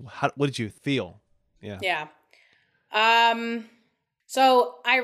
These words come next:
Speaker 2: I was really vibing with the characters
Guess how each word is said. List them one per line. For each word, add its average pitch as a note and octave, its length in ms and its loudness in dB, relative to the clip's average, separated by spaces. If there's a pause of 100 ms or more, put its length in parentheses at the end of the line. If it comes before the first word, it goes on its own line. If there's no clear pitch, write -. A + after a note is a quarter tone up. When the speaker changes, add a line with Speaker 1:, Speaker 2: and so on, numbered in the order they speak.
Speaker 2:
I B3 140 0
was C#4+ 260 -6
really D#4 440 0 (120)
vibing G#3 640 0
with G3+ 140 -6
the F#3 60 -6
characters G#3+ 1200 -2